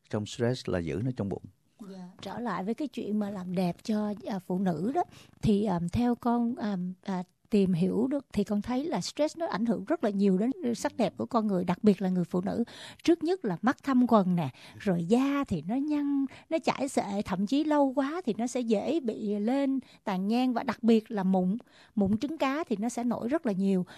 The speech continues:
Speaker 2: Rồi, à, ví dụ như là da cổ cũng sẽ bị chảy xệ, rồi tóc thì cũng sẽ bị, à,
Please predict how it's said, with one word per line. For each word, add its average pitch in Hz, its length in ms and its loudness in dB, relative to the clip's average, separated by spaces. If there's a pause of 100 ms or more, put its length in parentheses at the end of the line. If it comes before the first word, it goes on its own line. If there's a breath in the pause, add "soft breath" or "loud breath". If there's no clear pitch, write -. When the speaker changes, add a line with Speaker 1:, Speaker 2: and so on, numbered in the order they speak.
(240 loud breath)
Speaker 2:
Rồi, 196 320 -2
à, 175 260 -6 (340 soft breath)
ví 330 140 -2
dụ 254 140 0
như 226 180 4
là 202 240 0
da 240 320 -2
cổ 202 280 0
cũng 254 200 -4
sẽ 247 160 -4
bị 202 240 -4
chảy 190 220 -6
xệ, - 280 -4
rồi 185 160 -4
tóc - 360 -4
thì 220 100 -10
cũng 202 260 -8
sẽ 226 180 -6
bị, 190 340 -6
à, 190 200 -2